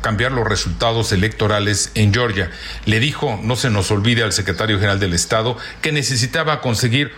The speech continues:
once mil setecientos ochenta votos simplemente para lograr la presidencia por segunda ocasión en los Estados Unidos. Salvador, el camino de Donald Trump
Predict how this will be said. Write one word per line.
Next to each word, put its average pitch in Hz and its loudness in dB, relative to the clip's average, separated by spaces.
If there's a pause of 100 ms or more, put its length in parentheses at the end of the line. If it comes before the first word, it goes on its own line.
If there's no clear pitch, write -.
(140)
once 160 2
mil 170 2
setecientos 147 0
ochenta 113 0
votos 151 0 (360)
simplemente 110 0 (340)
para 120 0
lograr 98 0 (280)
la 101 -2
presidencia 123 0 (220)
por 156 2
segunda 143 2
ocasión 107 2
en 104 4
los 98 2
Estados 90 0
Unidos. 98 2 (240)
Salvador, 156 2 (280)
el 135 -2
camino 165 2
de 113 0
Donald 113 0
Trump 131 0